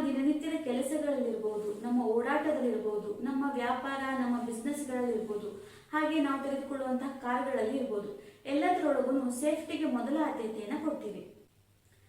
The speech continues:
ನಾವು ತೆಗೆದುಕೊಳ್ಳುವಂತಹ ಕಾರ್ಗಳು ಸೇಫ್ ಆಗಿ ಇದೆಯಾ ಅಥವಾ ಇಲ್ವಾ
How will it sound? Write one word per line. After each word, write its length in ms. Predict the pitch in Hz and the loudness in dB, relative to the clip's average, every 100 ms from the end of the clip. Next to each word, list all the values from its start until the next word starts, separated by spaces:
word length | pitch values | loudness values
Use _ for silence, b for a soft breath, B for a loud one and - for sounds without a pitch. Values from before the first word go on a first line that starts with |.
| b b b - | b b b -2
ನಾವು 360 | 277 294 359 370 | 4 6 4 2
ತೆಗೆದುಕೊಳ್ಳುವಂತಹ 720 | 359 320 311 302 311 302 311 | 0 -2 0 2 4 4 2
ಕಾರ್ಗಳು 480 | 294 269 269 285 302 | -2 0 2 2 2
ಸೇಫ್ 380 | 294 285 311 320 | 4 4 4 4
ಆಗಿ 220 | 311 311 | 2 0
ಇದೆಯಾ 460 | - 247 269 302 | -2 -4 0 2
ಅಥವಾ 440 | 294 240 226 240 226 | 2 -2 -6 -6 -4
ಇಲ್ವಾ 460 | 220 220 196 B | -4 -4 -6 B